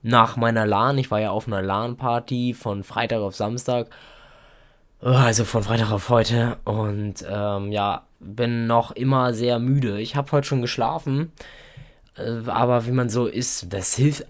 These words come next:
einem nicht wirklich, ne? Ich hab, ähm, ja, da irgendwie viereinhalb Stunden gepennt. Jetzt hier zu Hause, bin dann wach und, äh, ja, jetzt werd ich gleich mir schön Burger reinschieben.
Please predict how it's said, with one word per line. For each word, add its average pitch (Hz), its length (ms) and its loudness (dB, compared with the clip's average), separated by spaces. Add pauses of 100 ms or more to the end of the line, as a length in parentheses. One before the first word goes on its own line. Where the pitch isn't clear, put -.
einem 104 280 0
nicht 113 300 -4
wirklich, 123 640 -4
ne? 87 260 -8 (580)
Ich 104 220 -8
hab, 110 100 -6 (260)
ähm, 101 680 -2 (1040)
ja, 87 340 -10 (640)
da 107 200 2
irgendwie 101 240 -4
viereinhalb 101 380 -2
Stunden 95 240 -4
gepennt. 107 460 -6 (640)
Jetzt 101 260 -6
hier 104 140 -4
zu 95 180 -6
Hause, 101 380 0
bin 104 240 -2
dann 101 200 0
wach 98 280 2
und, 95 460 -6
äh, 92 340 0
ja, 85 340 -2
jetzt 92 300 -8
werd 104 120 2
ich 101 100 -4
gleich 98 160 -4
mir 92 160 -2
schön 95 300 -6
Burger 127 360 4
reinschieben. 120 880 0